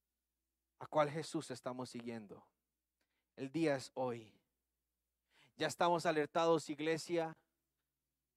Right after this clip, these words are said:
de que la profecía se está cumpliendo,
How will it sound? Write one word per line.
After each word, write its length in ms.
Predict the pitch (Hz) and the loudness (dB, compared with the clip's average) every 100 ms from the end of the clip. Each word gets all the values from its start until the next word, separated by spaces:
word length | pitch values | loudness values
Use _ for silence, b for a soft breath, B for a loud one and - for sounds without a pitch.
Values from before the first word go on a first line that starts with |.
| _ _ _ _ _ | _ _ _ _ _
de 120 | 151 | -2
que 100 | 175 | 4
la 160 | 165 160 | 6 8
profecía 540 | 170 160 151 196 202 | 6 4 0 2 2
se 100 | 185 | 2
está 220 | - 185 | 0 -2
cumpliendo, 760 | - 185 165 180 175 156 123 113 | -2 -6 -2 -2 -2 -2 -6 -6